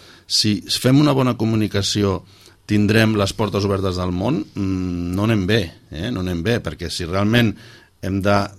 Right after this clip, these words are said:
tancar tots els aspectes de comunicació exterior, mm, ja, jo penso que estarem fent un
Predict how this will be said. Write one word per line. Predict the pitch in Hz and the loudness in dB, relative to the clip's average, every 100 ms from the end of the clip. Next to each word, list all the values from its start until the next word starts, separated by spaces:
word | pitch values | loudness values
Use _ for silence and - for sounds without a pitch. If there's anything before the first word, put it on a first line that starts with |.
| 95 101 - | -14 -14 -6
tancar | 98 92 113 110 - - | -4 -2 0 0 -2 -6
tots | 104 - | -4 -2
els | 101 95 | -2 -4
aspectes | - 107 104 95 | -4 -4 -2 -4
de | |
comunicació | 95 101 98 95 95 - 98 98 | -4 -4 -4 -4 -4 -4 -2 -2
exterior, | 95 101 98 101 127 202 - - _ - | -4 -4 -2 0 -2 -4 -16 -20 _ -10
mm, | 78 82 80 | -8 -6 -6
ja, | 85 90 101 107 101 92 85 82 85 - | -6 -2 0 0 0 -2 -4 -6 -8 -10
jo | 82 | -10
penso | 80 92 110 | -6 -6 -4
que | 104 | -4
estarem | 101 98 98 | -2 -4 -2
fent | 101 107 - | -2 -2 -4
un | 104 98 | -6 -6